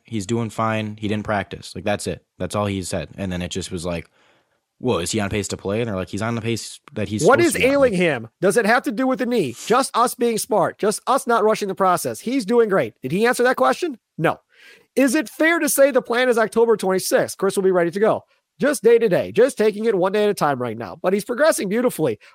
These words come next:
Speaker 2: We're just being smart right now. Next question. Does this feel like something you're gonna have to manage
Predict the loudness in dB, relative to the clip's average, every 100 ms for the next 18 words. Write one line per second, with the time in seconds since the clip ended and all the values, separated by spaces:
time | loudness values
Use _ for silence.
0 | 2 2 2 0 2 0 0 0 2 2
1 | -2 -4 -10 -8 -2 0 2 2 2 -2
2 | -8 -18 _ -2 0 0 2 2 4 2
3 | 2 2 2 2 2 2 4 2 0 0
4 | 0 0